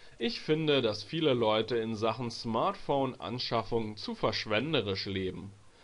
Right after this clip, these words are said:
Muss es wirklich jedes zweite Jahr ein neues Smartphone sein? Brauchst du diese ein-, diese Upgrades der technischen Funktionen überhaupt,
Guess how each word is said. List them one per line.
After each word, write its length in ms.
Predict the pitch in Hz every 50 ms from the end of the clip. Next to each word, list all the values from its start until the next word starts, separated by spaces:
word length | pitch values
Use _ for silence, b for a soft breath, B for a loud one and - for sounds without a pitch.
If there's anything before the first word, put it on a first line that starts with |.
| b b b
Muss 220 | 143 180 233 220 -
es 180 | 151 117 117
wirklich 400 | 123 147 175 - 160 139 131 -
jedes 500 | - 127 160 170 165 143 - - - - - _ - _ -
zweite 460 | - - - 120 113 110 113 110 - 113
Jahr 320 | 101 98 101 107 120 113
ein 200 | 110 104 104 98
neues 400 | 95 95 120 175 214 196 - -
Smartphone 580 | 147 135 139 139 139 139 - 147 135 131 127 117
sein? 400 | 120 117 113 117 120 127 127 - b b b b b b b -
Brauchst 320 | 117 117 151 202 196 -
du 60 | 165
diese 340 | 147 139 139 131 135 131 -
ein-, 240 | - 110 123 123 - - - - 117 - _ - _ _
diese 320 | - 123 117 117 120 - -
Upgrades 720 | 135 - - - - 135 131 120 120 123 123 127 - - -
der 200 | 131 113 110 -
technischen 560 | - 135 131 131 - 143 131 - 131 127 120
Funktionen 580 | - 127 120 113 - - 127 127 127 127 127
überhaupt, 640 | 113 123 123 131 123 123 120 117 117 120 120 - B